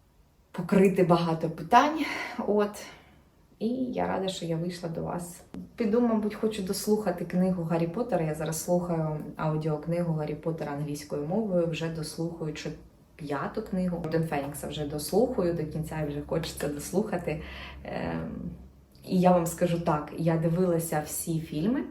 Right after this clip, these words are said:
я дивилася всі фільми українською, потім я дивилася всі фільми англійською. Всі фільми англійською я дивилася рази три. І книги, і от зараз я почала слухати книги англійською,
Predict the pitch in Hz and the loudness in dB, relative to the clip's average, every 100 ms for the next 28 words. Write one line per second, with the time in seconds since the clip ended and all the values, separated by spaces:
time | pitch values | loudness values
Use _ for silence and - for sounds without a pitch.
0 | - 165 160 170 165 - 165 160 151 143 | -2 2 4 4 4 -2 -4 -2 -2 -4
1 | - 135 135 - - - 175 170 160 151 | -6 -6 -6 -6 -8 -4 -4 0 -2 0
2 | 151 151 151 156 151 143 131 135 131 - | -2 -4 -6 -8 -6 -4 -4 -6 -8 -8
3 | - 98 123 262 - - - - - 165 | -6 -4 -2 -6 -12 -14 -14 -12 -8 -2
4 | 185 175 160 165 175 151 143 147 151 139 | 2 2 4 4 4 2 2 2 0 -2
5 | 139 139 135 - 143 - - - - - | 0 -2 -2 -6 -4 -4 -6 -14 -16 -16
6 | - - - - - - - _ 170 170 | -16 -18 -20 -20 -20 -20 -20 _ 2 2
7 | 175 175 190 208 233 233 - 170 156 196 | 8 10 10 8 2 -2 2 6 6 6
8 | 208 180 170 156 165 160 160 175 175 165 | 4 0 -2 -2 -2 0 0 0 0 -2
9 | 160 160 160 165 151 143 143 180 262 - | -4 0 2 4 2 0 -2 -2 -2 -4
10 | - 147 131 | -4 -2 -2